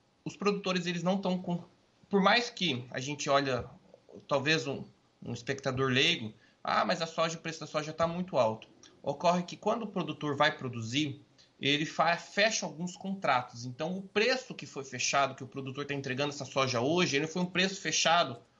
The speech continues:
oito meses, sete meses atrás, às vezes um ano atrás. Então, primeiro o produtor cumpre o contrato pra depois ele começar a vender. Como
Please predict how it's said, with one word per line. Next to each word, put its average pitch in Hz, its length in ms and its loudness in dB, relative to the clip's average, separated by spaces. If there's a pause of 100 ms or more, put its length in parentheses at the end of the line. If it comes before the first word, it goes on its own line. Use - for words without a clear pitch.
(120)
oito 185 400 2
meses, 127 320 -4
sete - 360 -2
meses 139 300 -4
atrás, 127 360 0
às 120 40 -8
vezes 131 180 -8
um 160 140 -4
ano 156 200 0
atrás. 113 540 -2 (600)
Então, 139 220 -4
primeiro 175 400 4
o 247 60 -6
produtor 196 580 -2 (540)
cumpre 240 400 2
o 156 60 -2
contrato 139 680 2
pra 175 160 2
depois 185 680 0
ele 202 140 -4
começar 196 400 -2
a 180 40 0
vender. 170 500 -2 (400)
Como 240 520 2